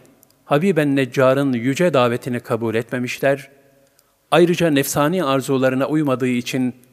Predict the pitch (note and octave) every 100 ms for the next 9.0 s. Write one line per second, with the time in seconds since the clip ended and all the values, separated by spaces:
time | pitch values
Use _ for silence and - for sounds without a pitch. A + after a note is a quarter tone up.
0 | _ - D3 F3 - C3+ B2+ B2 C3+ A2+
1 | C#3 - A2 C3 - B2 A2+ G2 - A2
2 | - G#2+ G2+ G#2 - _ _ _ _ _
3 | _ _ - G3 G#3 G#3 D#3 E3 F3 D#3+
4 | D3 D3 C#3+ D#3+ E3 D#3+ - - _ C#3+
5 | D#3 E3+ F#3+ C#3 C#3 D#3 F3 C3+ C3 C3+
6 | C#3 F#3 - C#3 A#2+ A#2+ A#2 - C#3 A2+
7 | - A2+ G#2+ - A#2 - _ _ _ _
8 | _ _ - G#3 G3 D3 B2+ C3 E3